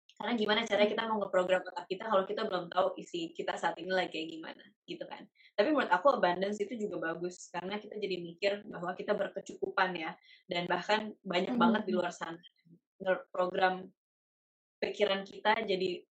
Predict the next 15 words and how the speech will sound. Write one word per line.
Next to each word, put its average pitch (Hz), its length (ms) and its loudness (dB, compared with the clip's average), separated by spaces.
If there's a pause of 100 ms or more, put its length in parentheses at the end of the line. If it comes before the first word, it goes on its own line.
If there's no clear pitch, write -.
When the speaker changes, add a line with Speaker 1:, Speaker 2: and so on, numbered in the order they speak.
(160)
Speaker 1:
lebih 185 160 0
dari 180 160 2
biasanya 180 380 -2 (100)
merasa 175 320 -8
kekurangan, 180 800 -4 (320)
jadi 180 160 2
kayak, 165 360 0 (200)
"Hey, 269 320 6
halo, 220 400 6
lihat 202 240 4
dunia 190 400 0
ini 196 320 0
luar 180 240 0
biasa 170 400 -4
loh," 160 320 -2